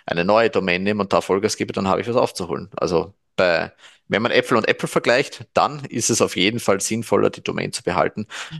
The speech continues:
Speaker 1: Bei Äpfel und Birnen kommt's immer auf das Einzelszenario an.
Speaker 2: Okay, weil es natürlich voraussetzt, dass du an einen Partner oder eine Partnerin gerätst, die dir sagen kann, dass du weiterleiten musst.
Speaker 1: Natürlich, das ist, <laughs> Know-how kann nie schaden in diesem Bereich, ja.
Speaker 2: Okay, alles klar.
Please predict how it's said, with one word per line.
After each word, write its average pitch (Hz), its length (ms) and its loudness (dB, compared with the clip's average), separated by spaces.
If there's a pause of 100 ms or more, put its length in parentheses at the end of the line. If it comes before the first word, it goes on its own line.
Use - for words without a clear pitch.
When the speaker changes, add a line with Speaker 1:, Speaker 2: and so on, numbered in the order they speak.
Speaker 1:
Bei - 100 2
Äpfel - 280 2
und - 120 -2
Birnen 90 440 2
kommt's - 320 -2
immer 82 200 0
auf 73 120 -2
das - 140 -4
Einzelszenario - 720 -4
an. - 200 -10 (420)
Speaker 2:
Okay, 196 380 -2
weil 196 140 4
es 196 80 0
natürlich 214 360 2
voraussetzt, 180 600 0
dass 170 140 -10
du 185 80 -4
an 175 80 -4
einen 170 240 -2
Partner 165 380 -2
oder 180 100 -2
eine 160 180 -2
Partnerin 170 540 -2
gerätst, 165 400 -2
die 190 80 4
dir 165 100 2
sagen 160 360 -2
kann, 165 180 -4
dass 160 100 -10
du 196 80 -4
weiterleiten 139 580 -4
musst. - 340 -12 (640)
Speaker 1:
Natürlich, 147 580 4
das 104 240 4
ist, - 400 -2
<laughs> - 1000 -4
Know-how 131 500 4
kann 139 220 -4
nie 131 120 -4
schaden 85 400 2
in 92 160 -4
diesem - 240 0
Bereich, - 400 -2
ja. 107 160 2 (220)
Speaker 2:
Okay, 208 440 2
alles 202 360 0
klar. - 220 -2